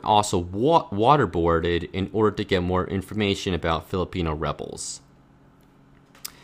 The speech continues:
General Otis also ordered a strict curfew in many parts of the Philippines, and anybody who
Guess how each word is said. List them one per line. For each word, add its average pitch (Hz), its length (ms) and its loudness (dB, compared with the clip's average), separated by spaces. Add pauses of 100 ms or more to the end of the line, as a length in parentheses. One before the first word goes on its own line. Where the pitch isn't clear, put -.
(340)
General 165 380 6
Otis 127 440 4
also 123 340 4
ordered 113 400 4
a 95 100 2
strict - 440 -2
curfew 147 540 2
in 98 200 0
many 95 180 0
parts 92 340 -2
of - 60 -10
the 90 80 -2
Philippines, 123 840 -2
and 104 260 -4
anybody 180 440 -2
who 123 520 -2